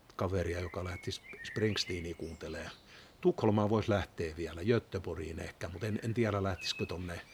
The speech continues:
eteläreisulle ja, ja, ja muuta. Et hienohan se olisi nähdä Jenkeissä tietty. Et me oltiin tossa muutama vuosi sitten, niin oltiin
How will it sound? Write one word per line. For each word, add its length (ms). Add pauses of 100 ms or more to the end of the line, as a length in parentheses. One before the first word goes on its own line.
(460)
eteläreisulle 1000
ja, 260
ja, 220
ja 120
muuta. 520
Et 180 (1080)
hienohan 380
se 80
olisi 160
nähdä 180
Jenkeissä 580
tietty. 420 (240)
Et 100 (480)
me 60
oltiin 280
tossa 200 (440)
muutama 400
vuosi 240
sitten, 300
niin 120
oltiin 340